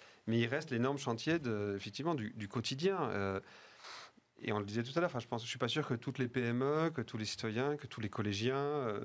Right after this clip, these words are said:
sachent. Euh, et, et quand on, je disais tout à l'heure, il y a une responsabilité des, du secteur privé,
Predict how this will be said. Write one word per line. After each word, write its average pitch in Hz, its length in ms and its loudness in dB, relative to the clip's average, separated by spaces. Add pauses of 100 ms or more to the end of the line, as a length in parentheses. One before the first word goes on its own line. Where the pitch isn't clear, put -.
(200)
sachent. 151 420 0
Euh, 98 140 0 (1120)
et, 120 220 2
et - 40 2
quand 156 220 2
on, 143 80 2
je 127 40 -2
disais 123 240 -2
tout 139 80 0
à 127 40 2
l'heure, 131 80 4
il 127 40 2
y - 40 0
a - 20 0
une 107 40 0
responsabilité 113 440 0
des, 98 160 -4
du 101 280 -6
secteur 113 340 0
privé, 135 420 -2